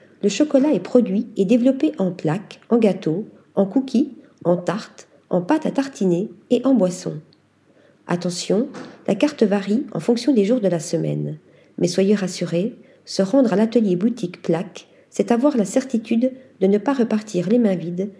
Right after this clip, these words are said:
grâce au vaste choix et aux options proposées presque infinies. Reste à voir qui fondra le premier. En tout cas, une chose est sûre, vous ne serez plus à côté de la plaque.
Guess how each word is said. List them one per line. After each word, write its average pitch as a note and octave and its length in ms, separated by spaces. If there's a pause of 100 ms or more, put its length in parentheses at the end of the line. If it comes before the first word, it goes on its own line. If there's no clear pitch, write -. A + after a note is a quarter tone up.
(180)
grâce A3 340
au F#3 60
vaste G#3+ 320
choix F#3 380 (300)
et G3 100
aux G3 140
options C4 320
proposées G#3 560
presque C4 500
infinies. F3 600 (640)
Reste F#3+ 300
à F#3 60
voir E3 500
qui C#4 100
fondra A3 360
le A3 60
premier. E3 460 (400)
En C4 100
tout C4 160
cas, D3+ 280 (440)
une B3 120
chose A#3+ 200
est F#3+ 60
sûre, F3 540 (280)
vous F#3+ 100
ne F#3+ 100
serez F#3 280
plus C4 340 (160)
à A#3+ 80
côté A#3+ 260
de A3 60
la F3 100
plaque. - 540